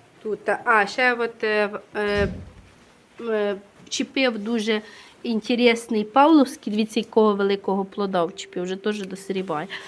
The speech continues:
Е, так, це в нас землю ми показували, що ми завозили, сюди заляли, зверху байкалом пролили її добре, ще треба було наляти,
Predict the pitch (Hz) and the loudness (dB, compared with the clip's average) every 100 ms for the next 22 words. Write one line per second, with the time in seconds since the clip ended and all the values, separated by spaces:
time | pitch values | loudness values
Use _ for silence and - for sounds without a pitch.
0 | - - - - - 196 190 190 226 196 | -10 -8 -8 -10 -8 -2 -2 0 0 0
1 | - 262 247 233 220 202 196 190 240 311 | -2 0 0 -2 -4 -2 -2 -2 -4 -4
2 | 302 311 302 294 294 294 285 285 294 285 | -4 -8 -4 -4 -2 -8 -8 -8 -8 -8
3 | 285 285 269 285 277 277 262 262 - 240 | -6 -8 -4 -4 -4 -6 -8 -10 -6 -4
4 | 240 247 233 226 226 214 220 220 208 - | -2 -4 -2 0 0 -4 -2 -2 -2 -10
5 | 202 202 196 233 262 311 285 285 277 285 | -6 -6 -2 0 2 0 -4 -2 -2 0
6 | 285 285 277 269 269 269 262 269 254 247 | -2 -2 -6 -8 -10 -6 -2 -2 -2 -10
7 | 269 269 247 233 233 220 226 226 226 | -10 -2 -2 -2 -6 -4 0 -2 -2